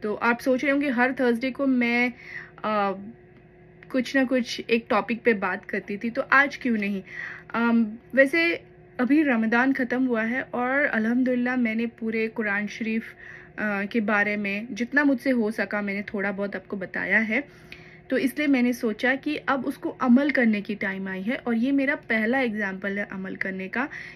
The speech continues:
कि मेरा जो garage door अभी ख़राब हुआ है, मेरे वजह से हुआ है, मैंने उसके लिए माफ़ी भी मांगी, मैंने फरहान को भी sorry बोला, क्योंकि मुझे ऐसे guilt feeling हो रहा था कि गलती से थोड़ा सा careful रहना चाहिए था।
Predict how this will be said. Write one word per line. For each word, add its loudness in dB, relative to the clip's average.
कि 0
मेरा 2
जो -2
garage -2
door -4
अभी -6
ख़राब -4
हुआ -4
है, -6
मेरे 0
वजह -2
से -6
हुआ -8
है, -4
मैंने 0
उसके -4
लिए -2
माफ़ी -4
भी -2
मांगी, -6
मैंने -2
फरहान -2
को -4
भी 0
sorry -2
बोला, -6
क्योंकि -8
मुझे 0
ऐसे -2
guilt 0
feeling -6
हो -6
रहा -8
था -8
कि -8
गलती -6
से -6
थोड़ा -2
सा -4
careful -4
रहना -6
चाहिए -6
था। -4